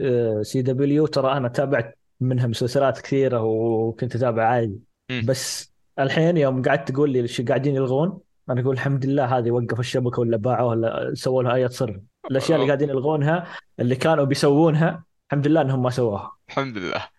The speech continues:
Speaker 2: و-،
Speaker 1: والله حرام
Speaker 2: و-
Speaker 1: تخسر فلوس على هذه الأشياء.
Speaker 2: مم. والمحبين الشبكة أصلًا، آه، للمعلومية، آخر مسلسل حقهم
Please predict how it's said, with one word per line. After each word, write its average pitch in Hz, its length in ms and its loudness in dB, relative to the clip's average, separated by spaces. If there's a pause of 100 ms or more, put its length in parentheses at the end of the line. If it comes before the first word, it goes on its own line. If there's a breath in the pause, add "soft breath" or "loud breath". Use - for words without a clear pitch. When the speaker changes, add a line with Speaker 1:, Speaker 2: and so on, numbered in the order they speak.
(220)
Speaker 2:
و-، 143 40 -4
Speaker 1:
والله 151 340 2
حرام 156 180 4
Speaker 2:
و- 143 40 0
Speaker 1:
تخسر 135 300 -2
فلوس 123 280 -2
على 120 140 2
هذه 117 140 0
الأشياء. - 340 -2 (300)
Speaker 2:
مم. 123 200 -8 (280)
والمحبين 131 880 0
الشبكة 160 440 2
أصلًا، 131 380 -2 (120)
آه، 107 380 0
للمعلومية، 131 960 0 (240)
آخر 160 300 2
مسلسل 147 480 0
حقهم 139 280 -2